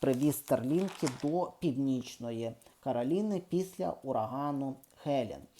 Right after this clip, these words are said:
І далі він повторив тезу про те, що він зможе врегулювати війну Росії проти України. І на чому виступ він завершив. Які висновки ми можемо зробити за наслідком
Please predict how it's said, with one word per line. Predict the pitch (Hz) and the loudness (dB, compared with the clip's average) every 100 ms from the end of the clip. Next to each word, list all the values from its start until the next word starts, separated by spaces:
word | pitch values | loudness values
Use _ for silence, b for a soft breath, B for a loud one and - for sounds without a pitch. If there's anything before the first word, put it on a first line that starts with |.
| B B B - | B B B -2
І | 262 | 4
далі | 165 190 214 185 | 8 8 6 2
він | 147 160 | 2 0
повторив | - 135 - 123 117 107 | 0 -2 0 0 0 -2
тезу | - 170 208 202 190 | -2 0 2 0 -4
про | - 139 135 143 139 127 - _ _ _ - | -6 -4 0 4 4 2 -6 _ _ _ -2
те, | 147 175 | 0 0
що | 175 - | -2 -4
він | 117 135 143 | -2 0 0
зможе | 120 127 131 151 170 | -2 -2 -2 0 0
врегулювати | 123 117 120 117 117 151 165 170 160 | 0 -2 -4 -4 2 2 2 0 -2
війну | 131 127 123 117 131 143 | 0 0 0 0 -2 2
Росії | 131 123 117 - 120 120 117 - - | 2 2 -4 -6 -4 -4 -6 -10 -12
проти | 110 113 110 | -6 -6 -6
України. | 107 131 - 127 87 - 78 - | -8 -8 -6 -6 -6 -10 -18 -10
І | 202 | -4
на | 208 135 | -2 -2
чому | - 185 175 160 156 160 120 113 | -2 -4 -2 -4 -4 -6 -8 -2
виступ | 127 139 - 143 - | -2 -2 -4 -8 -8
він | 120 120 131 - | -8 -8 -8 -8
завершив. | 113 131 98 64 - - - B B - | -4 -4 -4 -8 -10 -16 -16 B B -2
Які | 190 233 185 | 2 2 0
висновки | 147 156 160 226 208 202 | 2 2 2 -2 -4 -2
ми | 147 | 0
можемо | 131 131 127 123 117 113 | 0 0 -2 -4 -4 -2
зробити | 131 143 202 247 - 196 | -2 0 -2 -4 -4 -6
за | 143 120 | -4 -4
наслідком | 113 98 - - - 107 | -4 -6 -8 -14 -14 -14